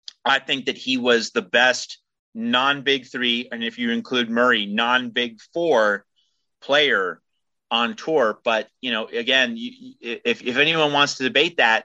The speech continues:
they can just say, "Hey, he wasn't durable enough to last through whole seasons, so you have to put somewhere else, someone else in there."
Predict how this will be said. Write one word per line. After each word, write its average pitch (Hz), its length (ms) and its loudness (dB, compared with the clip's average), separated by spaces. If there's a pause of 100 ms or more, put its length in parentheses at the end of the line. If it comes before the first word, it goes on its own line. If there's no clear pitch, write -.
they 117 100 -2
can 123 160 -6
just 123 220 -6
say, 120 180 0
"Hey, 131 380 -2 (320)
he 127 100 -6
wasn't 123 400 0
durable 131 500 0
enough 113 300 -4
to 117 100 -10
last 117 360 0
through 131 200 -10
whole 117 220 -2
seasons, 117 680 -8 (240)
so - 120 -4
you 113 80 4
have 127 220 6
to - 80 -4
put 131 240 0
somewhere 123 460 4
else, 113 400 0
someone 131 340 0
else 113 220 -2
in 185 260 -2
there." 104 380 2